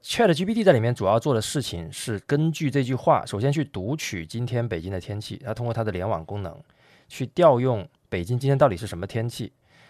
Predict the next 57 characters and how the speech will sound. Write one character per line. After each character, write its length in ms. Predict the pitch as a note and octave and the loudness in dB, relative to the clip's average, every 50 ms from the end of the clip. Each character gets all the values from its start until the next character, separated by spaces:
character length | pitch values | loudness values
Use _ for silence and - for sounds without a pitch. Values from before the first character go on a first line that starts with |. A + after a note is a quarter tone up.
| _ _ | _ _
然 100 | - C3+ | 2 2
后 60 | D#3+ | 4
根 160 | - G#3 G3+ | 4 4 2
据 80 | G3+ G#3+ | 4 2
这 80 | F#3 | 2
些 80 | F3+ F3+ | 2 2
天 220 | E3 - G3 F#3 | 2 0 0 2
气 100 | F3 F3+ | 2 0
信 220 | D#3 - - D#3 C#3 | 0 0 2 0 0
息 160 | - - D3+ | 0 0 0
呢， 260 | D3 D3 C3 B2+ B2+ - _ _ - _ _ _ _ | 0 2 0 0 -4 -8 _ _ -20 _ _ _ _
它 180 | - - D#3+ - | -2 0 2 2
把 120 | - G#2 | 4 2
它 100 | G2 A#2 | 2 0
生 320 | B2 - - E3 D#3+ E3 D#3+ | 0 0 -2 0 0 0 -2
成 240 | - - G#2+ G2+ | -2 -4 -4 -4
了 100 | G#2+ G#2+ | -2 -4
一 140 | G2 F2+ F#2+ | -4 -6 -8
段 340 | - - A#2 G#2+ F#2+ D#2 D2+ - _ _ _ | -4 -2 0 0 0 -2 -6 -12 _ _ _
视 220 | _ - - E3+ D#3 | _ -8 -6 -4 -4
频 180 | - - G2 | -4 -4 -2
的 340 | G2+ A2 G#2+ F#2+ E2+ F2 - _ _ _ | 0 2 2 2 0 -2 -6 _ _ _
旁 280 | - - - F2+ G#2 B2 | -12 -8 -6 -6 -4 -2
白 200 | A#2 F#2 F2 G2+ | -2 -2 -2 -2
脚 220 | G2+ - E2+ F2+ | -4 -4 -6 -6
本， 100 | F2 F2+ - - _ _ _ _ _ _ _ _ - | -6 -8 -12 -14 _ _ _ _ _ _ _ _ -12
今 120 | - A#2 | -4 -2
天 120 | B2 A#2+ A2 | 0 0 0
什 80 | G#2 | -2
么 80 | F2+ F#2 | -4 -6
天 200 | - A#2+ G#2+ G#2+ | -6 -6 -6 -6
气， 140 | - A2 F#2+ | -6 -6 -4
大 100 | G#2 G#2 | -4 -4
概 140 | F#2+ G2 | -4 -4
是 60 | G2 F#2+ | -6 -8
什 100 | - F2 | -10 -8
么 80 | F2+ | -4
样 220 | G2+ G#2+ G2+ F#2 E2 | -4 -4 -4 -4 -8
子， 120 | E2+ D#2+ | -12 -14
对 80 | E2+ F2 | -12 -10
不 80 | F2 | -8
对？ 160 | F2+ F2 E2+ - _ _ _ - _ _ _ | -6 -8 -8 -10 _ _ _ -20 _ _ _
接 240 | - - G#3+ A3+ A3 | 2 4 4 6 8
着 100 | G#3+ G3 | 8 6
呢， 120 | F3 D#3+ | 6 6
它 80 | C#3+ E3+ | 4 2
就 80 | E3+ | 2
把 120 | D#3+ C3 A2 | 2 2 2
这 80 | A2+ | 2
个 160 | C3 C#3 C3 A2+ | 0 -2 -2 0
脚 220 | - - F#2+ A2 | 0 2 2 2
本 180 | A#2 G#2+ F2 F2 | 2 0 -4 -4
输 240 | - - C#3+ C#3 | -6 -6 -6 -6
出 140 | C#3 - C#3+ | -4 -2 0
到 160 | C#3 C#3 B2 | 2 2 2
剪 340 | A2 - - G2+ E2 D#2+ F2+ | 2 -2 -6 -6 -6 -6 -6
映， 160 | B2 C#3+ A#2 | -6 -6 -6